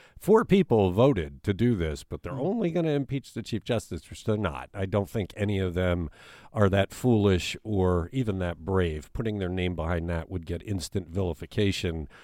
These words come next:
Speaker 1: and Mike DeWine condemned it as soon as he was asked
Speaker 2: Mm-hmm.
Speaker 1: about it.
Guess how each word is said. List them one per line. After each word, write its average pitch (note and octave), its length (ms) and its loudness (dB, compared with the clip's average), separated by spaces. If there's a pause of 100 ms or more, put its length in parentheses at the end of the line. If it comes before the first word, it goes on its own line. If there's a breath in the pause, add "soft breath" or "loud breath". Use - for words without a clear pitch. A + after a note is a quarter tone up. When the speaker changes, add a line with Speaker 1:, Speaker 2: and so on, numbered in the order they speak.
(140)
Speaker 1:
and A2 120 -2
Mike G#2+ 240 2
DeWine G2 420 2
condemned F2+ 460 -2
it E2+ 100 0
as D#2+ 100 -6
soon F2+ 220 -6
as D#2 140 -8
he D#2 280 -8
was E2 160 -6
asked F2 280 0
Speaker 2:
Mm-hmm. B2+ 100 -4
Speaker 1:
about D#2+ 320 -4
it. D2+ 140 -8